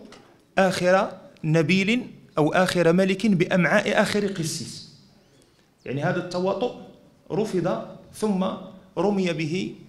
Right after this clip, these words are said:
حيث لا يخفى عليكم. لكن مع بداية القرن العشرين ظهرت تطورات أخرى على مستوى العلوم التجريبية، ولا سيما على مستوى الفيزياء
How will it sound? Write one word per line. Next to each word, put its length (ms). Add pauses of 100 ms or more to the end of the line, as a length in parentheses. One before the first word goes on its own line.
(140)
حيث 340
لا 140
يخفى 240
عليكم. 360 (1160)
لكن 360
مع 180
بداية 400
القرن 380 (320)
العشرين 880 (500)
ظهرت 680 (240)
تطورات 580
أخرى 360
على 220
مستوى 640 (520)
العلوم 460
التجريبية، 600
ولا 240
سيما 340
على 140
مستوى 320
الفيزياء 460